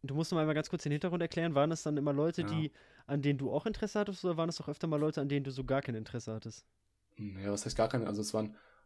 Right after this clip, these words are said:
Speaker 2: es waren so, so z-, also zwei von den drei, mit denen bin ich jetzt auch immer noch gut befreundet, so. Und mit der, also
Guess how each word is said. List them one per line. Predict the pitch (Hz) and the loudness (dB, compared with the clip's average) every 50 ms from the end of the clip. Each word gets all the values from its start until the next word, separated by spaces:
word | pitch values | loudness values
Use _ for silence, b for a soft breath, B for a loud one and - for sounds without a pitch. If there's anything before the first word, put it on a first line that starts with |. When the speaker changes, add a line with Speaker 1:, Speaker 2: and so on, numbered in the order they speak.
| B _ - | B _ -14
Speaker 2:
es | - - | -8 -2
waren | 107 104 104 | 0 0 0
so, | 104 110 110 107 104 104 - - - | 2 2 2 2 0 -2 -4 -6 -10
so | - 113 107 | -12 -12 -10
z-, | - - - - - - - - - - - - - - - | -8 -4 -2 -2 -2 -4 -4 -8 -8 -10 -10 -16 -14 -6 -6
also | 104 107 107 - - _ - | -6 -6 -6 -12 -16 _ -8
zwei | - - 120 120 123 | -2 2 2 4 4
von | 135 127 | 4 2
den | 123 117 | 2 2
drei, | 117 120 120 | 4 2 2
mit | 120 110 | 4 2
denen | 110 113 110 | 2 2 2
bin | 107 107 | 2 2
ich | |
jetzt | 117 110 - | 0 0 0
auch | - 104 | 0 0
immer | 110 110 107 | 0 0 0
noch | 107 - - | -2 -4 -6
gut | - - | -8 -6
befreundet, | - - - - 123 135 151 147 - | -6 -10 -6 -4 -2 -2 -2 -2 -2
so. | - 147 160 165 b b b b b b b b b b b b _ _ | -2 -2 -2 -2 b b b b b b b b b b b b _ _
Und | - 113 113 110 107 - - | -2 -2 0 0 -2 0 0
mit | 110 107 - | 0 2 4
der, | 113 107 104 - - _ - | 4 4 4 2 -4 _ -4
also | - 104 107 101 101 98 - | 0 0 2 0 0 -2 -8